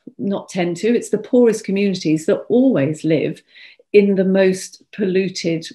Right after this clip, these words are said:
places. Another issue is energy. We know that big energy providers rip people off. It's more expensive to get your energy from a key meter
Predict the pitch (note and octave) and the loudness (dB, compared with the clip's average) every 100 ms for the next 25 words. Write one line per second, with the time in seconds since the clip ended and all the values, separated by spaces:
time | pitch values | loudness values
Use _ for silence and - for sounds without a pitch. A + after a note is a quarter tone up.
0 | _ - G3+ G#3 G#3 - - - - _ | _ -4 -2 -2 -4 -8 -8 -10 -18 _
1 | _ _ _ _ _ _ _ _ _ _ | _ _ _ _ _ _ _ _ _ _
2 | _ - - _ _ - A#3+ G#3 A3 A3 | _ -20 -20 _ _ -4 0 2 2 2
3 | - F#3 - F#3+ F#3 F3+ G3 G3 - A3+ | 2 0 0 0 0 2 2 0 -2 4
4 | B3+ G3 - B2+ - - _ _ - - | 6 6 0 -4 -6 -14 _ _ -20 -20
5 | _ - G#3 B3+ B3 F#3+ D3+ D3+ A#3+ G#3 | _ 0 6 8 8 6 2 0 0 0
6 | F#3+ - A#3 A#3 A#3 - G3 G3 F#3 E3 | 0 2 6 6 6 2 0 -2 -4 -2
7 | D#3+ F3 G3+ _ _ _ _ G#3 F#3+ F#3+ | -2 -2 -6 _ _ _ _ -4 -2 0
8 | F#3+ F#3 D#3 D#3 D#3+ - F#3+ G#3+ A3+ - | 0 0 0 -4 -6 -12 -4 -2 -2 -6
9 | G#3 F3+ G3+ A3 B3+ D3 - _ _ _ | -8 -8 -6 -6 -6 -8 -14 _ _ _
10 | _ _ - A3+ A3+ - A#3+ B3 B3 A#3 | _ _ -2 -2 0 2 4 6 6 4
11 | A3+ - B3 A#3+ - - C#3 - - - | 0 -2 2 2 0 -6 -4 -4 -4 -4
12 | - G3+ - G3 - G3+ G3+ F#3+ F3+ E3+ | 0 0 0 -2 0 0 0 0 0 0
13 | D#3+ F3+ E3+ D#3+ - C4 A#3 D3+ C#3+ C#3 | -2 -2 -2 -4 -2 0 2 0 -4 -4
14 | C#3+ F3 A3+ | -4 -2 -6